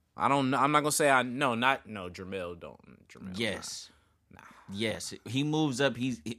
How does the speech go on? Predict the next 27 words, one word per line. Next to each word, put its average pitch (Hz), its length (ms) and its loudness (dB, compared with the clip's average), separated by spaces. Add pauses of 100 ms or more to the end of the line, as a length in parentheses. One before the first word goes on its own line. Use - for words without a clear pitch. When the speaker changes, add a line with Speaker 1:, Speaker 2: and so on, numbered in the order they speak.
Speaker 2:
why 127 300 -2
not? 151 320 -4 (300)
Speaker 1:
Nah. 80 160 -18
Speaker 2:
We 120 140 0
both 135 360 8
started 147 380 6
at 120 100 2
the 98 80 -8
same 143 400 4
weight. 127 340 8 (1200)
Speaker 1:
I - 140 -12
don't 82 120 -4
know 82 80 -8
about 67 280 -14
that - 180 -14
one. - 180 -20 (480)
Uh, 110 380 2 (360)
Speaker 2:
I, 107 140 -6 (300)
I, 117 40 -12
you're, 113 200 -8
you're 110 160 -8
not 127 240 0
a - 20 -2
better 107 260 0
boxer 117 440 2
than 101 180 -2
me 120 160 -6